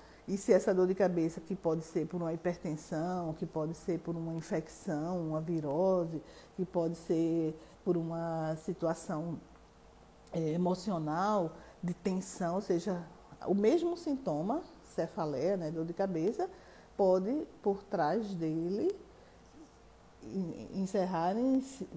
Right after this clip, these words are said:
várias situações, né, se encerrarem ali várias situações. Então, se eu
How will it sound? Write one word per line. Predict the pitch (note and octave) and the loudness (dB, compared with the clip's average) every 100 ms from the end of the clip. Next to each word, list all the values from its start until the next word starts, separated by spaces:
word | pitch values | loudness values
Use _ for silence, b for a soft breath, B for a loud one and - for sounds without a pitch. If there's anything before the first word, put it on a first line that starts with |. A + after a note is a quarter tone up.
| F3 | -4
várias | F3+ F#3 B3+ E4+ | 2 2 2 0
situações, | C#4+ C4 C4 B3 - F#3 D#3 | 0 2 4 4 2 -2 0
né, | F3 F#3+ | -2 -2
se | - | -2
encerrarem | F#3 F#3+ G3 F3+ D#3 D#3+ E3+ F3+ F3 | -2 -2 2 0 2 0 2 2 0
ali | D#3 D#3 D3+ F#3+ | 0 0 0 0
várias | G#3 D3+ F3+ G#3 | 0 0 0 -2
situações. | B3+ C#4+ D4+ C4+ F3 D#3 - - F3 F3 - B B - | -2 0 0 0 0 -4 -10 -10 -6 -6 -8 B B -8
Então, | F3+ F#3+ B3 | 0 0 0
se | - B3 | 0 6
eu | A3+ G3 F#3 | 6 8 4